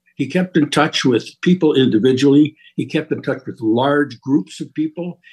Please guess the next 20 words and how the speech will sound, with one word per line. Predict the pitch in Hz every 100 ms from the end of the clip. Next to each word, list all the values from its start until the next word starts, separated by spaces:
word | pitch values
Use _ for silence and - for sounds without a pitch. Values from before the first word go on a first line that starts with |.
| _
He | 139
kept | 185 185
in | 165
touch | - 160
with | 147 -
ideas | 147 151 143 143 147 147 131
that | 135
he | 123
wanted | 117 127 127
to | 123
pursue. | - 117 101 - 120 95 - _ _ -
And | 127
I |
was | 127
always | 175 190 175
impressed | 151 123 139 139 139
with | 117
the | -
fact | - 123 117 -
that | 117